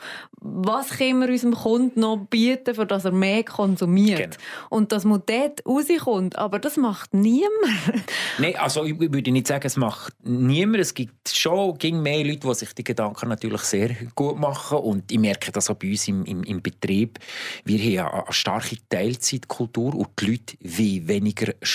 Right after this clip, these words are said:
Speaker 2: arbeiten, haben durch das weniger finanzielle Mittel zur Verfügung und werden durch das auch weniger können konsumieren. Aber sie haben mehr Zeit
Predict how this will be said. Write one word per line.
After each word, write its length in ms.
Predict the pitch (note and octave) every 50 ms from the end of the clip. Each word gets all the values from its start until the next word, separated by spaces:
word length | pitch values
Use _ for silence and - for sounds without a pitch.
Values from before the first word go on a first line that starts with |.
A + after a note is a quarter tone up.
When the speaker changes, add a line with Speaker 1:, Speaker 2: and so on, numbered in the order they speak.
| - -
Speaker 2:
arbeiten, 520 | G2 F#2 F#2+ - - - - D#3 D#3+ E3 _ _ _ _ _ _ - -
haben 280 | A#2 A#2+ B2 A2+ G#2 -
durch 180 | A2 G#2 - -
das 600 | - G#2+ G#2 A2 A2+ A2 F#2 - - - - - -
weniger 560 | - G2 F#2 G2+ G2 G2+ A2 - - A2 A2 - - _ _ _ _ _ _ -
finanzielle 640 | - - - A2+ G2+ F#2+ F2+ - - G2+ F2+ F2+ F2+
Mittel 500 | E2+ E2 F2 F2+ F#2+ - - - C3+ B2+
zur 220 | - - - C#3 B2+
Verfügung 680 | - - C3+ - - - B2+ B2+ C3+ C3+ - D#3 D3 - - - - - - - - - - -
und 140 | B2+ A#2 G#2+
werden 340 | A#2 G#2+ G#2 G#2 - A2+ -
durch 160 | - A2 G#2
das 500 | - G2+ F#2 G#2+ A#2 A#2+ - - - -
auch 120 | - G#2+ F#2+
weniger 300 | G2+ G#2 A#2+ A#2+ - B2
können 280 | - - A2+ G2 F#2
konsumieren. 840 | - - - F2+ F#2 G2 - F#2+ F2 E2+ F2 F2+ G#2 A#2 A2+ D2+ - - _ -
Aber 240 | - A#3+ B3 - - - - _
sie 180 | - - - A#2
haben 220 | G2+ G2+ E2+ D#2+
mehr 180 | E2+ E2+ D#2+ D#2 - -
Zeit 420 | - - F#3+ G#3 - _ - -